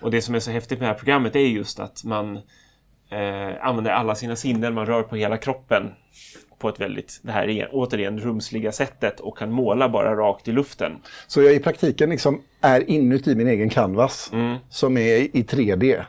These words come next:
Speaker 2: Så
Speaker 1: Yes.
Speaker 2: jag kan liksom rita i alla riktningar omkring mig och runt och
Speaker 1: Och gå runt det du har ritat och
Speaker 2: Okej, så jag kan liksom rita en grej, ta två steg, titta tillbaka på det jag ritade som jag har gjort i tre D.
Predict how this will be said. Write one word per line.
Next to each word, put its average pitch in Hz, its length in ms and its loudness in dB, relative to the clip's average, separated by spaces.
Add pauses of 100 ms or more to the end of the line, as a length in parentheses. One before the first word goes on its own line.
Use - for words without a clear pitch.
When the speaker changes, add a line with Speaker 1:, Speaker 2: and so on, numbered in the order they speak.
(380)
Speaker 2:
Så 113 100 2
Speaker 1:
Yes. 135 60 6
Speaker 2:
jag 117 80 4
kan 123 140 2
liksom 120 260 2
rita 120 520 4
i 135 140 2
alla 113 280 4
riktningar 120 560 2
omkring 113 420 0
mig 117 280 2
och 104 320 0
runt 104 400 0
och 90 300 -6
Speaker 1:
Och 110 100 -4
gå 110 120 -2
runt 110 300 -2 (160)
det 101 140 -4
du - 100 -4
har 98 120 -4
ritat - 560 -10
och 98 100 0
Speaker 2:
Okej, 147 240 6
så 131 80 2
jag 131 60 4
kan 131 100 2
liksom 131 260 2
rita 151 420 4
en 175 80 2
grej, 135 420 4
ta 151 220 6
två 131 280 2
steg, 107 520 2
titta 120 240 2
tillbaka 131 480 2
på 151 80 0
det 147 80 4
jag 110 140 4
ritade 98 360 2
som 104 160 -2
jag 101 80 0
har 113 100 2
gjort 120 240 0
i 110 40 0
tre 104 180 2
D. 123 160 2